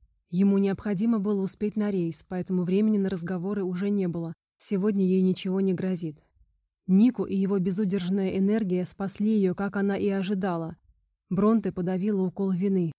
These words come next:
Приход Лукаса должен был касаться только их с Нику отношений,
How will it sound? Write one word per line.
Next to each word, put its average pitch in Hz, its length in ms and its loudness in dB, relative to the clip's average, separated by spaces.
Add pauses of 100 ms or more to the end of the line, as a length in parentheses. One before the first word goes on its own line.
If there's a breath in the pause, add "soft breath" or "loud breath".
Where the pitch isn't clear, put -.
(180)
Приход 190 380 -4
Лукаса 202 420 -2
должен 190 420 0
был 180 140 0
касаться 196 520 -6
только 208 340 -2
их 196 320 -4
с - 100 -14
Нику 196 240 0
отношений, 180 640 -4